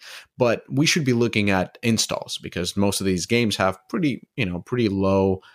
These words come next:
uh, retention compared to some of the best games on mobile. But the whole idea is to produce a lot of these games and, and, you know, they drive a lot of ad revenue and then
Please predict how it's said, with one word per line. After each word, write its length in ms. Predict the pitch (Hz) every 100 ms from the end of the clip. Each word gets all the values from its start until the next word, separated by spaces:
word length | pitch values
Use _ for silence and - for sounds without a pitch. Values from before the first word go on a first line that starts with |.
| _ _ _ -
uh, 220 | 82 80
retention 480 | 85 85 110 - 160
compared 360 | 143 87 92 85
to 100 | 90
some 200 | 95 85
of 80 | 78
the 80 |
best 260 | 82 85 -
games 220 | 87 87
on 80 | 90
mobile. 340 | 87 98 139
But 380 | 113 92 92 - - - - _ 139
the 80 |
whole 280 | 135 131 127
idea 220 | 107 101
is 120 | 95 -
to 100 | 95
produce 260 | 92 92
a 80 | 87
lot 180 | 107 127
of 60 | 117
these 180 | 117 104
games 360 | 117 117 107
and, 220 | 87 85
and, 200 | 85 87
you 80 | 98
know, 200 | 90 85
they 160 | 85 85
drive 260 | 90 85
a 60 | 85
lot 240 | 87 85
of 60 | 67
ad 200 | 92 90
revenue 400 | 101 98 92 90
and 120 | 87
then 200 | 87 85